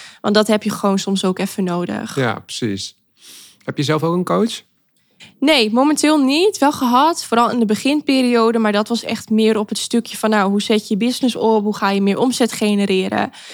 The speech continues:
Speaker 1: En het stukje mindset, ja, dat heb ik echt gewoon geleerd door boeken te lezen,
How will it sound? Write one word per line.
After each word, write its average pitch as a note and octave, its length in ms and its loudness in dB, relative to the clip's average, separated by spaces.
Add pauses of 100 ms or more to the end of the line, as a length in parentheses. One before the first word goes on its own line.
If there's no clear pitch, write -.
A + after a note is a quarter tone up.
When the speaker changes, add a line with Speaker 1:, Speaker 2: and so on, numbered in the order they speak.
(180)
Speaker 1:
En - 100 -4
het G#3 100 2
stukje A#3+ 320 2
mindset, G#3 500 4
ja, F#3+ 120 -2
dat G3+ 120 -2
heb G#3+ 120 0
ik A3+ 80 -4
echt G#3+ 180 -2
gewoon G#3+ 200 2
geleerd G#3 380 2
door G3+ 320 0 (160)
boeken A3+ 260 2
te - 100 -4
lezen, G3+ 640 2